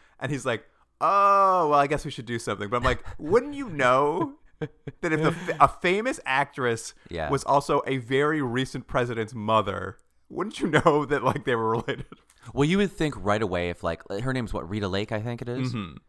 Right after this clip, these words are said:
Speaker 2: You would think as soon as you heard her name, you'd be like, "Oh, the president's mother, that famous actress who ended up becoming, like, uh, political royalty?" Yeah, but he's just like, "Mm, whatever."
Speaker 1: Well, it's very funny. But, of course, that's why they're gonna take care of it, 'cause you can't risk the forty-fourth president.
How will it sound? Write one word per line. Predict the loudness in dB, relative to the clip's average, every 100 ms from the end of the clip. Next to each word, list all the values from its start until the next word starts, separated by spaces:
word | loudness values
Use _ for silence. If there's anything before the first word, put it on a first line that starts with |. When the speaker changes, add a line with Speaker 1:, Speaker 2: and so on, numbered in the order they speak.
| _
Speaker 2:
You | 2 4
would | 4
think | 0 -2
as | 0
soon | 0
as | 0
you | 0
heard | 0
her | 0
name, | 0 -2
you'd | 0
be | 0
like, | -2 2
"Oh, | 4
the | 4
president's | 2 0 0 -2 -4
mother, | -4 -2 -4 -2
that | -2
famous | -2 -2 -2
actress | -4 -6
who | -6
ended | -6 -4
up | -8
becoming, | -6 -8 -6 -8 -12 _ _ _ -4
like, | -2 -2 -8 -20 _ -20 _ _
uh, | -4 -4
political | 0 2 2 -2 -4
royalty?" | -4 -2 -4 -4 -8
Yeah, | -4 -2
but | -2 -4
he's | -4
just | -4 -2
like, | -2 -4 -14 _
"Mm, | -10 -10 -12 -20 -20 -20 _ _ _ -10
whatever." | -2 0 0 -2 -12 _ _ 0
Speaker 1:
Well, | 2
it's | 4 0
very | 0 0 0
funny. | -2 -4 -2
But, | -4
of | 0
course, | 0
that's | 0 -2
why | -2 0
they're | -2
gonna | -4
take | -6 -10 -6
care | -8
of | -8
it, | -10
'cause | -14
you | -10
can't | -8 -6
risk | -6 -10
the | -12
forty-fourth | -10 -8 -8 -12 -10
president. | -12 -12 -18